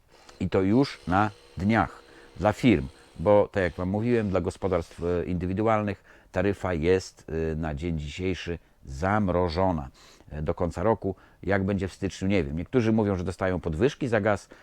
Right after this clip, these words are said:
ale to raczej niemożliwe, jak jest zamrożona taryfa. Chyba że mają u jakichś małych, e, takich dostawców, których nie obejmuje ten jakby rynek regulowany. Tak mi się to wydaje. Nie jestem dokładnie pewien. W każdym bądź wprawdzie,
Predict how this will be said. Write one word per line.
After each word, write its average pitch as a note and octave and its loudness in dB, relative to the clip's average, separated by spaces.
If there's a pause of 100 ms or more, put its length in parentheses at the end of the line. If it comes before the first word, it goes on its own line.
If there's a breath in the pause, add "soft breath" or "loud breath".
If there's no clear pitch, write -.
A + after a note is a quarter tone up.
(100)
ale F#2+ -2
to G2+ -2
raczej G2+ 0
niemożliwe, F#2+ 2
jak F2 0
jest - -12
zamrożona F2+ -4
taryfa. A2 0 (280 loud breath)
Chyba G2 2
że G2+ -2
mają G2 2
u E2+ -2
jakichś F#2 -6 (300 soft breath)
małych, G#2 4
e, D#2+ -2
takich F2 -4
dostawców, A2 0 (340 loud breath)
których A#2 0
nie G#2+ 0
obejmuje G2+ 0
ten G2 -2
jakby F2+ -2
rynek F#2+ -2
regulowany. D#2+ 0 (200)
Tak - -10
mi D2 -12
się - -14
to D#2+ -6
wydaje. D#2 -4
Nie G2 -2
jestem E2 -4
dokładnie D2+ -4
pewien. - -14 (400 loud breath)
W - -20
każdym A2+ 4
bądź A2 4
wprawdzie, F#2 2